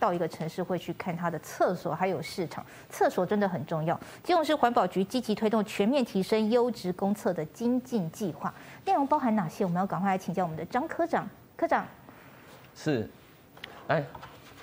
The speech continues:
Speaker 2: 现在由我来跟市民好朋友来报告一下啊。呃，一个国家它的一个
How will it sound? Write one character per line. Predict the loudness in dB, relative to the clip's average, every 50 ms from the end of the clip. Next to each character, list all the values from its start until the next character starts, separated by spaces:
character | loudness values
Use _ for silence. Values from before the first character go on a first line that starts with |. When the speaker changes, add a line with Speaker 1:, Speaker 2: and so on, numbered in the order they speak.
| -20 -20 -20 -18 -8
Speaker 2:
现 | -2 0 2
在 | 2 4
由 | 4 4 4
我 | 4 4 4
来 | 2 2 2 0 0
跟 | 0 0 0 2 2 0 -2 -4 -4 -8 -14 -20 -20 -20 -20 -16
市 | -6 -2 2
民 | 2 2 2 2
好 | 0 0
朋 | 2 2 2
友 | 4 4 2
来 | 2 0 0 -2 -4 -6 -12 -2 0
报 | 2 2
告 | 4 2 2
一 | 2 0
下 | 0 0 0 2
啊。 | 0 -2 -4 -8 -12 -16 -18 -16 -16 -16 -16 -14 -2
呃， | 2 4 4 4 4 4 2
一 | 2
个 | 2 2 2
国 | 4 4 4 4
家 | 4 4 2 2 2
它 | 2 2 2
的 | 2 4
一 | 4 2 2
个 | 2 2 2 4 2 2 2 0 -2 -4 -6 -8